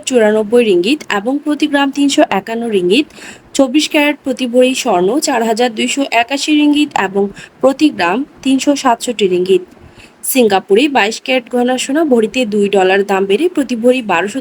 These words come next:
তেইশ সিঙ্গাপুর ডলার এবং প্রতি গ্রাম একশো চার দশমিক আশি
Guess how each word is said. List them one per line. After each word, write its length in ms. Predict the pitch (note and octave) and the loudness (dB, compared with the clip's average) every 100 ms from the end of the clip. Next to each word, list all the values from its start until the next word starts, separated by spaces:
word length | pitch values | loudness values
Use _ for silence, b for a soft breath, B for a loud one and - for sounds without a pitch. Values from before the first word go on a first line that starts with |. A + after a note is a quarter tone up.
| - | -4
তেইশ 200 | C4+ C#4 - | -2 0 0
সিঙ্গাপুর 380 | D4 C#4 - C#4 A3+ | 2 2 2 0 2
ডলার 260 | F3 F#3 B3+ - | 2 0 -2 -4
এবং 160 | G#3 B3+ C4 | -2 -2 -4
প্রতি 220 | D4 D4 B3 | -4 -4 -2
গ্রাম 200 | F3+ G3 B B B G3 | -2 -2 B B B -6
একশো 220 | G3+ C4+ C4 C4 | -4 -4 -4 0
চার 200 | A#3 G#3+ G#3+ | 0 0 -2
দশমিক 340 | A3+ A#3 A3+ - - A3 | -2 -2 -2 -4 -6 -6
আশি 180 | A3 | -4